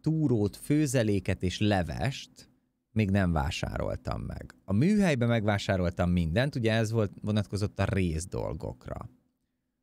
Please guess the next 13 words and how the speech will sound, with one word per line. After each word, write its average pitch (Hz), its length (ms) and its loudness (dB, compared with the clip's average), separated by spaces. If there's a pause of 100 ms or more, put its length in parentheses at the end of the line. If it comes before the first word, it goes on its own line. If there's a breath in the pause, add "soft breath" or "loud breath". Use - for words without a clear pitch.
(520)
A - 80 -14
szabóháznál 180 1040 2
hiába 147 580 2
unlockolnám 123 640 2
a 107 40 4
recepteket, 127 800 0
olyan 123 200 2
nagyon 131 200 2
sok 123 260 -2
mindent 98 300 0
nem 98 200 2
tudnék 78 360 -4
csinálni. 117 580 0